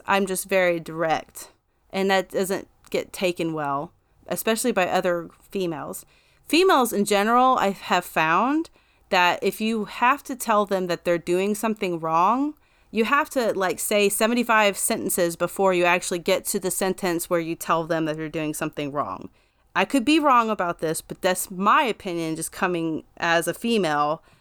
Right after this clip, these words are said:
'cause when I've had to, in my job, explain to somebody they're doing something wrong or that a patient's family complained about something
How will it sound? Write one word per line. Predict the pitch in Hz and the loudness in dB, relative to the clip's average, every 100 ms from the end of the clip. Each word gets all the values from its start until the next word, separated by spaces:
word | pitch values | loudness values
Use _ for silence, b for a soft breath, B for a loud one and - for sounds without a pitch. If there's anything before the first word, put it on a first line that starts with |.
| b b | b b
'cause | - 185 175 | -2 -2 0
when | 175 175 - | -2 -2 2
I've | 208 269 | 2 2
had | 262 226 | 0 0
to, | - 196 175 165 165 156 - _ _ | -2 -2 -2 -2 -4 -8 -14 _ _
in | 180 | -2
my | 185 233 | 2 2
job, | 214 170 160 160 165 - _ _ _ | 2 2 4 4 0 -6 _ _ _
explain | 170 - - 202 208 | -10 -8 0 2 2
to | 202 | 0
somebody | 196 208 185 | -2 0 2
they're | 175 165 | 2 0
doing | 190 202 | 0 0
something | 202 214 202 220 | 0 -2 -2 -2
wrong | 226 233 233 240 240 - | 2 4 4 2 -2 -4
or | 185 | -2
that | 180 170 | 0 0
a | - | -2
patient's | - 208 208 214 208 196 - - | -2 -2 -2 -4 -4 -4 -8 -10
family | - 233 247 247 233 233 | -4 0 2 2 0 -2
complained | - 185 262 269 277 | -6 -10 -4 0 0
about | 269 262 247 - | 2 4 2 0
something | 247 247 254 247 240 240 233 240 | -4 -4 -2 -2 0 -2 -4 -6